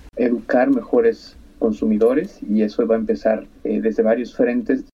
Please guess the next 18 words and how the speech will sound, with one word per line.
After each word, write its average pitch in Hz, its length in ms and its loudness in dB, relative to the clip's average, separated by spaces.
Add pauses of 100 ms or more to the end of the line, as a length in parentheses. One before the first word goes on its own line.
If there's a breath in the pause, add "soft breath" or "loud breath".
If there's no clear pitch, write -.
A-, - 100 -6
ahora 120 320 2
en 131 60 0
Estados 127 300 -2
Unidos 123 420 -2
empieza 113 360 -2
a 117 40 2
haber 110 220 2 (540 loud breath)
más 113 280 -2
uso 127 280 0
de 113 100 2
tecnologías 110 840 -2
de 120 100 0
la 107 80 0
información 107 580 -2
para 107 160 -2
tales 104 300 -6
propósitos. - 840 -4